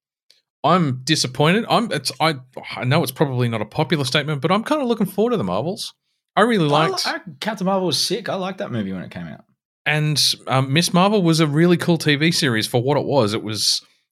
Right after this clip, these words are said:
Speaker 1: I mean, it was aimed at an audience that isn't me. It was aimed at young girls.
Speaker 2: Yeah.
Speaker 1: Um,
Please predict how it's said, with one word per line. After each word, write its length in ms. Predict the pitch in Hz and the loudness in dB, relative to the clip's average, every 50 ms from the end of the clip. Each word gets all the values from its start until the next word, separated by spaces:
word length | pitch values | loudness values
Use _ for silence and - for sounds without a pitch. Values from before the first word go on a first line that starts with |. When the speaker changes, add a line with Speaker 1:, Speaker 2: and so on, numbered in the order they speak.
| _ - | _ -4
Speaker 1:
I 80 | 147 | -2
mean, 120 | 147 151 151 | 0 0 0
it 40 | |
was 100 | 147 135 | 0 2
aimed 320 | 151 143 147 160 160 151 135 - - | 2 2 2 2 2 0 -2 -4 -4
at 120 | 113 120 120 | -2 -2 0
an 100 | 120 117 | 2 2
audience 360 | 117 123 120 113 110 104 - | 2 4 2 2 0 -2 -4
that 160 | - 120 - - | -6 -6 -4 -2
isn't 260 | 117 - - 104 - | -2 -2 -2 -4 -6
me. 180 | 87 98 131 156 | -6 -8 -6 -4
It 80 | 104 113 | -4 -2
was 120 | 117 107 | -2 0
aimed 220 | 110 107 120 123 131 | 0 0 2 2 0
at 60 | 127 | 0
young 240 | 113 - 131 139 120 | 0 0 0 0 2
girls. 480 | - 98 107 104 156 202 180 - - - - - - - | 2 2 2 2 2 2 0 -4 -6 -6 -10 -16 -10 -6
Speaker 2:
Yeah. 140 | 131 165 165 - | -4 -4 -2 -2
Speaker 1:
Um, 460 | 104 101 101 101 95 95 95 92 - | -2 0 0 0 -2 -4 -6 -10 -14